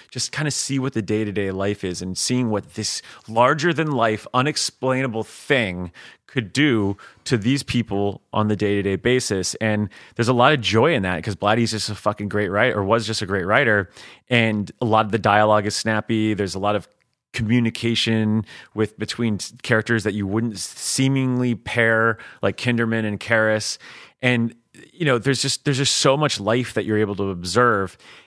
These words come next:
And to Friedkin's credit, he tries to lean on those aspects of it as much as he can. So I do think that when you get those scenes, and they are these sort of like, "Well, that's interesting." The, the exact scene that you're, I'm glad you brought it up 'cause I w-, I wanted to bring that up too.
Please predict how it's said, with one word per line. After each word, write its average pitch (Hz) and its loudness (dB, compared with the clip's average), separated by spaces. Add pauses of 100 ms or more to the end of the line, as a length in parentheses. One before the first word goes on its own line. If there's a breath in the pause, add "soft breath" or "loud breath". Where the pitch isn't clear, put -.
(120)
And 127 2
to 143 2
Friedkin's 170 -2
credit, 135 0 (280 soft breath)
he - 0
tries 156 4
to 127 0
lean 123 2
on 110 2
those 101 0
aspects 107 0
of 98 0
it 95 0
as 92 -4
much 101 -2
as 95 -6
he 87 -6
can. 80 -4
So - 0
I 110 4
do 127 2
think 139 0
that 104 2
when 107 0
you 98 0
get 113 0
those 104 2
scenes, 98 -2 (760 loud breath)
and 113 2
they 104 4
are 117 6
these 98 -4
sort 104 2
of 92 0
like, 92 0
"Well, 147 2
that's - -2
interesting." 92 -4
The, 104 -4
the 117 -2
exact 139 2
scene 151 -2
that 127 0
you're, 107 -2 (160)
I'm 110 -4
glad 135 4
you 113 0
brought 98 2
it 95 -2
up 78 -6
'cause - -12
I 104 2
w-, 101 0
I - -2
wanted 101 2
to 92 -4
bring 92 -2
that 87 -4
up 80 -6
too. 85 -4